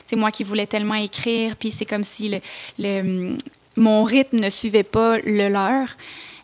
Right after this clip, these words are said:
Euh, mais c'est, c'est, c'est pour ça, en fait, qu'à un moment donné, René, euh, ma mère et moi, on s'est assis, puis on s'est dit, « Écoutez, c'est, c'est, c'est juste, c'est juste trop.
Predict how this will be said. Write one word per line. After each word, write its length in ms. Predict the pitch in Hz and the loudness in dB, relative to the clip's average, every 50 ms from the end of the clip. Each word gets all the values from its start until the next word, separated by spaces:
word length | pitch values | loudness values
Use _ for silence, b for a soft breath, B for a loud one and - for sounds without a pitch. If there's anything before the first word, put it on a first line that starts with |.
| B - | B -4
Euh, 540 | 220 214 208 208 208 202 202 202 202 196 - - - _ _ - | -2 0 0 0 0 0 0 0 0 0 -2 -4 -8 _ _ 2
mais 500 | 226 214 214 214 214 214 208 208 202 - - _ _ _ _ _ _ _ _ _ _ - - - _ _ - - | 4 4 4 4 2 2 0 0 -2 -2 -6 _ _ _ _ _ _ _ _ _ _ -12 -12 -12 _ _ -10 -6
c'est, 240 | - - - 233 202 - - | -2 0 0 0 0 -2 -2
c'est, 300 | 247 - - - 233 220 | -2 -2 0 0 0 0
c'est 160 | 214 - 233 | 0 0 -2
pour 220 | 202 - 240 226 - | 0 2 2 2 2
ça, 200 | - - 277 269 | 2 2 4 4
en 100 | 220 202 | 2 2
fait, 220 | - - 220 214 | 0 0 -2 0
qu'à 100 | - 220 | 0 0
un 40 | 208 | 0
moment 140 | 208 208 208 | 0 0 0
donné, 420 | 202 214 208 214 220 233 240 233 | 0 0 0 2 2 2 2 2
René, 600 | 220 226 208 208 208 214 220 226 233 233 233 - - | 2 0 0 0 0 2 2 2 2 2 0 0 -2
euh, 360 | 240 220 208 208 208 208 - - | -2 -2 -2 -2 -2 -2 -2 0
ma 140 | 220 214 | 0 2
mère 260 | 202 202 208 208 208 214 | 2 2 0 0 0 0
et 60 | 214 | 0
moi, 320 | 208 208 208 208 220 233 240 - _ _ _ _ _ _ _ _ _ _ _ _ - - | 2 2 2 2 2 0 0 -2 _ _ _ _ _ _ _ _ _ _ _ _ -6 -4
on 80 | 285 220 | -4 -2
s'est 220 | - - 220 - | -2 -2 -2 0
assis, 480 | 214 190 180 - - - 233 233 240 240 B B B B B B B B | 0 -2 -2 -4 -4 -2 0 0 0 0 B B B B B B B B
puis 120 | B - 214 | B -2 -2
on 80 | 208 | -2
s'est 160 | 202 - 214 | -2 -4 -6
dit, « 120 | 196 196 208 | -6 -6 -6
Écoutez, 280 | - - - - 233 220 | -6 -6 -4 -2 -2 -2
c'est, 220 | - - - - - | -2 -4 -6 -6 -8
c'est, 460 | - - - - 262 - - - - | -8 -8 -8 -6 -8 -8 -8 -6 -6
c'est 180 | - - 220 | -2 0 0
juste, 400 | 214 196 220 226 - - - - - - | 2 2 2 0 0 -2 -4 -6 -10 -10
c'est 180 | - - 233 | -6 -4 -4
juste 220 | 208 214 - - - | -4 -4 -6 -6 -4
trop. 200 | - - - | -2 -2 -2